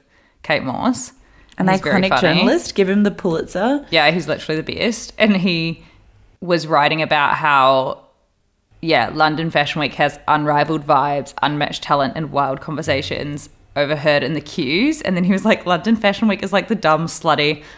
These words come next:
Speaker 1: and really fun sister of the other fashion weeks. Having h-, had the <laughs> privilege and also the lack of self-worth to attend Fashion Week in all of the big four cities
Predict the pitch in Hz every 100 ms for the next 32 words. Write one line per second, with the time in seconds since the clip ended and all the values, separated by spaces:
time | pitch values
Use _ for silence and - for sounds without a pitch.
0 | - 165 165 151 147 147 156 160 156 -
1 | 143 139 156 - 139 139 143 - 143 139
2 | 131 - - - _ - _ _ - 180
3 | 175 147 - - 175 170 226 208 190 254
4 | 208 208 190 - 175 165 175 180 175 156
5 | 160 175 - 170 180 160 151 151 143 -
6 | - 202 165 190 - 190 190 - 170 190
7 | 170 165 - - - - - 170 156 185
8 | 185 180 185 170 - 165 170 151 147 143
9 | 147